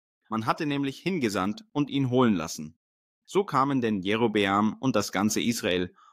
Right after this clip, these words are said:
und trugen dem Rehabeam Folgendes vor. „Dein Vater hat uns ein hartes Joch auferlegt.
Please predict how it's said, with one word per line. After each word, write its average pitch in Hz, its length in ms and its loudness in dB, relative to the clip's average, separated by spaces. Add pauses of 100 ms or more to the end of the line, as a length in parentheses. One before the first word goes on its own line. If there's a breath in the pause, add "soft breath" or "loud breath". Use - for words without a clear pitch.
und 127 200 0
trugen 139 340 2
dem 104 160 2
Rehabeam 110 680 2
Folgendes 107 540 -2
vor. 120 420 -2 (460)
„Dein 98 160 -4
Vater 127 440 -2
hat 117 160 -10
uns 127 160 -4
ein - 240 -10
hartes 123 400 -2
Joch 92 220 -6
auferlegt. 87 540 -10